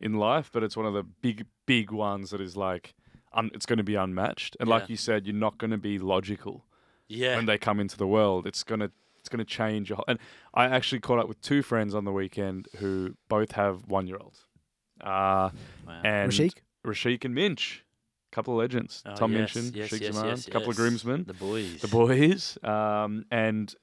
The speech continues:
Speaker 1: I, I love talking to them and getting their insights. I don't see them as often as I should, but I love hearing how they, their life has changed since they've had their little, little ones. And they're, I love the answers 'cause it's so specific that you really can understand it. And it's like,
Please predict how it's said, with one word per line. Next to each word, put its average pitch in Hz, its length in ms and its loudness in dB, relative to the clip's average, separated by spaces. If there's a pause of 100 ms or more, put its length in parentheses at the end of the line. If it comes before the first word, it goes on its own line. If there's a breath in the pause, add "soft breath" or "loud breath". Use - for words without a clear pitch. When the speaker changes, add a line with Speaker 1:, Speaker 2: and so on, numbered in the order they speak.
(180)
Speaker 1:
I, 113 260 4
I 120 120 4
love 117 340 2
talking 120 360 0
to 110 60 0
them 104 240 2
and 98 120 -6
getting 101 180 0
their 98 140 2
insights. 101 420 -2
I 107 60 -4
don't 117 120 -2
see 113 140 -2
them 101 160 0
as 95 80 -6
often 104 260 -8
as 95 120 -8
I 92 80 -4
should, 98 300 -6
but - 120 -8
I 101 120 0
love 110 260 4 (100)
hearing 110 320 0
how 101 160 0
they, 95 220 -2 (520 loud breath)
their 113 140 4
life 139 280 8
has 123 120 -10
changed 104 320 -4
since 107 160 -10
they've 101 160 -2
had 101 200 -2
their 101 120 0
little, 95 460 -6
little 110 180 -2
ones. 95 360 -10 (100)
And 101 420 0 (140)
they're, 101 340 2
I 101 60 0
love 107 300 2
the 110 140 0
answers 98 360 -4
'cause 95 140 -12
it's - 100 -12
so 104 240 2
specific 101 680 -6
that - 240 -8
you 101 200 -4
really 95 300 2
can 95 200 -8
understand 95 540 -8
it. 104 80 -12
And 101 80 -8
it's 92 180 -8
like, 92 280 4